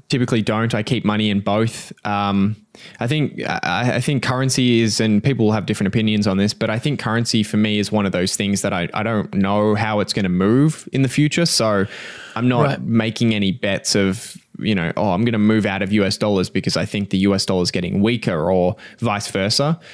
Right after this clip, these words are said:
Speaker 1: Um, but rather what you said, I just keep both. Obviously, I get paid, well, actually, I get paid in U S and Australian dollars, which is convenient, but,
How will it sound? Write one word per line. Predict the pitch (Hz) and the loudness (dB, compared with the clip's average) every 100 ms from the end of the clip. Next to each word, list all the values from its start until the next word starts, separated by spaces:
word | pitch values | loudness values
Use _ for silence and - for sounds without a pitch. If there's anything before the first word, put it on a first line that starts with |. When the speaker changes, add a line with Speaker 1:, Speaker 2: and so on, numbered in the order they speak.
| - _ 95 | -20 _ -4
Speaker 1:
Um, | 95 95 95 98 95 | -2 -2 0 0 -2
but | - - 117 | -4 -6 -2
rather | 117 101 101 | 0 0 0
what | 98 | 2
you | 101 107 | 2 2
said, | - 95 | 0 -2
I | 92 | -2
just | 101 - - | -2 -4 -2
keep | 110 104 _ _ _ | -4 -4 _ _ _
both. | 113 92 113 135 - - - | -2 2 0 -2 -10 -16 -6
Obviously, | 117 113 - 98 98 - | -2 0 0 0 0 -4
I | 98 95 | -6 -4
get | 101 - _ - | -4 -6 _ -6
paid, | 110 98 95 90 - - - | -4 -2 -2 -2 -4 -14 -14
well, | - - 113 113 | -12 -4 0 0
actually, | 101 - 101 | -2 -2 -4
I | 85 | -2
get | |
paid | 107 90 | -4 -2
in | 95 | 2
U | 104 | 2
S | 101 107 | 0 -2
and | 135 120 | -2 -2
Australian | - 85 82 90 | -2 -2 -2 -2
dollars, | 78 101 | 0 -2
which | 90 80 | -4 -6
is | - | -4
convenient, | 101 90 87 92 123 | -2 -2 -2 -4 -2
but, | 95 - | -4 -6